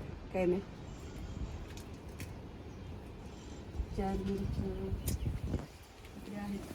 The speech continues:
हो, इकडे किती मिरच्या आल्यात बघ. हे बघ. छाटला होता ना, पूर्ण छाटलेला, खराब झालेले. हे असे जे खराब झालेले आहेत ना, हे असे काढून टाकलेले त्याला, हे वाले.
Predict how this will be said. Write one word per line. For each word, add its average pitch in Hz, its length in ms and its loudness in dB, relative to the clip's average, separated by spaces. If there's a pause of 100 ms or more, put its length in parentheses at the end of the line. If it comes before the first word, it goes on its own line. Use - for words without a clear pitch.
(140)
हो, 262 140 8
इकडे 294 180 10
किती 269 180 8
मिरच्या 254 260 12
आल्यात 214 140 4
बघ. 262 80 8 (1600)
हे 247 60 0
बघ. 262 100 10 (1800)
छाटला 247 280 12
होता 240 200 12
ना, 220 140 12 (400)
पूर्ण 247 540 12
छाटलेला, 226 460 10 (680)
खराब 226 200 12
झालेले. 220 300 10
हे 240 220 8
असे 220 160 8
जे 247 200 6
खराब 262 220 12
झालेले 269 240 12
आहेत 262 160 10
ना, 208 100 12 (720)
हे 208 100 12 (520)
असे 196 120 4
काढून 208 280 12
टाकलेले 185 380 10
त्याला, 175 180 4 (180)
हे 165 140 6
वाले. 160 180 2